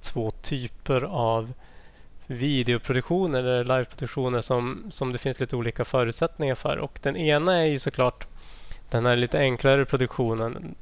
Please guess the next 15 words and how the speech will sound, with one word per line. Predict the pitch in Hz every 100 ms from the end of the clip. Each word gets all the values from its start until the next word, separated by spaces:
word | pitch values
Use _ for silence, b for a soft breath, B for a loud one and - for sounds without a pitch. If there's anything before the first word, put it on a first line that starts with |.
| -
den | 120
här, | 117 120
eh, | 123 131 147 143
om |
vi | 127
säger | 123 - -
Twitch-liknande | - 151 - - - - 143 147 147 131 123 113
produktionen | - 123 117 131 117 113
eller | 120 117
YouTube | 127 120 - 127 117 - B B B
för | - -
den | 123 117
delen, | 120 113 113 120 170
när | 131 120 117 113 113
du | 120 117 110